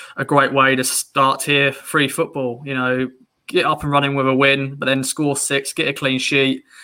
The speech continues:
and some very impressive performances from the girls. And, yeah, that's what you wanna do. When you start a season, you always wanna start with a win. I feel, you know, you wanna start with that momentum, and, uh, they've done that very much so.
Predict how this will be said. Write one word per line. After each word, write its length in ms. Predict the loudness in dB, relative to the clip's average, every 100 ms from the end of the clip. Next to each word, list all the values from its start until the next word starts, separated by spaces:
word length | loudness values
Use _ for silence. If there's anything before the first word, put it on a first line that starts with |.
| -20 -6
and 220 | -2 0
some 160 | -2 0
very 200 | 4 4
impressive 400 | 2 0 -2 -4
performances 580 | -8 -4 -4 -4 -4 -4
from 220 | -2 -2
the 80 | 0
girls. 460 | 2 4 2 2 0
And, 240 | 0 -2 -4 -10 -20 -20 -20 _ _
yeah, 160 | 2 6
that's 180 | 4 4
what 80 |
you 80 | 2
wanna 160 | 2 2
do. 220 | 2 2
When 100 | 2
you 80 | 0
start 320 | 0 2 2
a 60 | 0
season, 640 | 0 0 0 -2 -4 -8
you 140 | -8 -2
always 260 | 0 0
wanna 180 | -2 -8
start 300 | -4 -2 -2
with 140 | -6
a 60 | -4
win. 300 | -2 -2 -4
I 80 | -10
feel, 480 | -8 -4 -2 -4 -4
you 100 | -6
know, 140 | -6
you 260 | -6 -6 -6
wanna 140 | -4
start 260 | -4 -2 -2
with 120 | 0
that 140 | -2 2
momentum, 480 | 2 2 0 -2 -2
and, 260 | 2 4
uh, 280 | 6 6 6 2 -14 -20 -4
they've 180 | -2 2
done 180 | 2 2
that 140 | 2
very 180 | 4 4
much 200 | 4 0
so. 260 | -2 -2